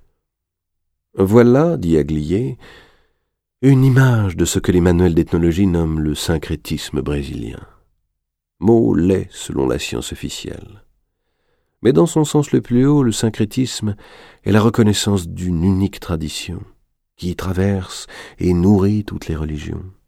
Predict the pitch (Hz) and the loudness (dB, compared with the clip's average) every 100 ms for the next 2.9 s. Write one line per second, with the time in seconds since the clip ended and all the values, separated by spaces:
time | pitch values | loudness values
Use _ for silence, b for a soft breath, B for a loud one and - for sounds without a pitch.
0 | _ _ _ _ _ _ 98 104 104 - | _ _ _ _ _ _ -2 -2 -2 -4
1 | 98 107 110 110 107 _ _ _ _ 101 | -6 -6 -8 -12 -18 _ _ _ _ -6
2 | 104 78 85 - 90 90 107 - 120 | -4 -4 -8 -6 -6 -6 -8 -10 -12